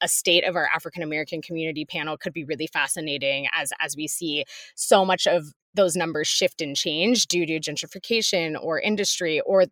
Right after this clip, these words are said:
just post-pandemic, where our communities have now ended up shifting in and out of different parts of our county. So for me, I really was inspired, obviously, by what Soledad was saying and, and thinking about our community first when approaching media. So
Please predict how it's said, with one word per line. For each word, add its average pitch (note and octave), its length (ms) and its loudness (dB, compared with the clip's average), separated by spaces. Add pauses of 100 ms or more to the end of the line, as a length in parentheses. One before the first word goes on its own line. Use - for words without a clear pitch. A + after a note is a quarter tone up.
(120)
just - 220 -2
post-pandemic, E3 840 4 (100)
where D#3 280 0
our D#3+ 100 0
communities D3+ 540 -4
have D3+ 160 -6
now C#3 300 0 (340)
ended E3+ 240 4
up B2+ 180 6 (160)
shifting C#3+ 540 0 (260)
in G3+ 140 6
and F3 120 4
out F3+ 360 6
of E3+ 100 -6
different D3 340 -4
parts G#3 280 4
of D3 100 2
our A#2+ 140 2
county. - 420 -4 (220)
So A3 320 10 (160)
for A3+ 160 10
me, A#3+ 240 8
I A#3 60 10
really F#3+ 520 4 (140)
was F3+ 240 4
inspired, E3+ 680 6
obviously, F3 600 4
by F3 160 8
what F3 180 6
Soledad F3+ 420 6
was D#3+ 160 0
saying F3 360 4
and, - 80 2
and E3 240 -2
thinking E3 400 0 (160)
about D#3+ 360 2
our F3+ 80 2
community E3 460 -4
first D#3 340 -2
when G3+ 120 0
approaching G#3 400 0
media. G#3 280 6
So G3 140 0